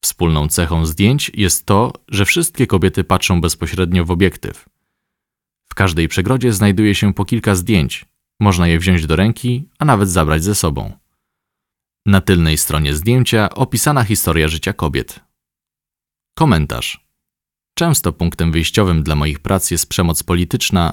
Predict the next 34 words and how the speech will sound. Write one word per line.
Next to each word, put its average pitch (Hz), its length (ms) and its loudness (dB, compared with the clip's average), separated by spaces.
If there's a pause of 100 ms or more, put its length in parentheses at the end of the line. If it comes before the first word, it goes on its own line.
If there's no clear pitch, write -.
(140)
strukturalna 85 800 0
i 101 120 -6
fizyczna, 95 680 0
wynikająca 87 840 0
z 80 100 -4
nadużywania 90 640 0
władzy 85 360 0
sprawowanej 76 680 -2
w - 60 -10
społeczeństwie. 80 840 -4 (960)
Aktualnie 147 500 2
zajmuję 92 420 4
się 92 180 0
badaniem 87 380 2
procesu 87 540 -2
wpisywania 85 680 -2
w 76 80 -10
modę 85 300 0
rytuałów 92 640 0
i - 60 -8
tradycji 113 440 -2
przekazów 87 500 -2
ustnych - 600 -4
jako 87 240 -2
sposobu 127 440 -2
na 107 100 2
zachowanie 85 580 0
i - 180 -6
dystrybucję 82 760 -2
wiedzy 78 240 -2
pośród - 460 -10
członków 127 520 -2
mniejszości 87 520 0
społecznych. 82 680 -4